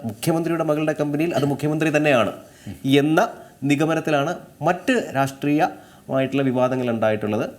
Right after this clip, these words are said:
അതിനെ തുടർന്ന് ഉണ്ടായിട്ടുള്ള, ആ, മൂവ്മെന്റുകൾക്കൊടുവിലാണ് ഇപ്പോൾ കേന്ദ്രത്തിൻ്റെ ഭാഗത്ത് നിന്ന് ഇങ്ങനൊരു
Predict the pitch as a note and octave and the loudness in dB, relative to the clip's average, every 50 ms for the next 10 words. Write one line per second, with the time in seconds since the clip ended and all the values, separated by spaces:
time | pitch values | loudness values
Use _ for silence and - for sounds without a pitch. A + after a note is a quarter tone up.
0 | - - - - D#3+ G3+ A#3 B3+ B3 A3 F#3+ F3+ F3 E3+ E3 D#3+ D#3 - C3 C3+ | -20 -6 -2 2 2 4 4 2 2 0 0 0 0 2 2 2 2 0 0 2
1 | C3+ C3 C3+ C3 C3+ C3+ C3+ C3+ C3 - - - - - A#2 - - A2+ A#2 A#2 | 2 2 2 2 2 2 4 4 2 2 -2 -8 -16 -18 -10 -4 0 2 4 4
2 | A2+ A2+ A2+ A2 G#2+ G#2 G2 F#2+ E2+ - - E2 F#2 F2+ D#3 A#2 B2+ C#3 D3 D#3+ | 4 4 4 4 4 4 2 2 0 -4 -6 -6 -4 -2 0 2 2 2 2 2
3 | D#3 D3+ D3+ D3 C#3+ C#3 - C3+ A#2+ B2 C3 B2+ A#2+ A#2 A2+ A2+ - - D#3 D3 | 2 2 0 0 0 0 0 0 0 2 2 2 2 2 0 0 0 0 0 2
4 | - - - - - - - - - - - G#2+ A2+ A#2 A#2 A#2 - B2 A#2 A2 | 2 2 2 2 0 -8 -18 -20 -20 -12 -8 -6 -6 -4 -4 -4 -4 -4 -4 -4
5 | F#2+ G2+ G2+ G2+ F#2+ - G2 G2 G2 F2 - - G#2+ G#2 A2 A2+ G#2 G2 A#2+ - | -4 -4 -4 -4 -4 -4 -4 -4 -4 -4 -4 -2 0 2 2 4 4 2 2 0
6 | - | -2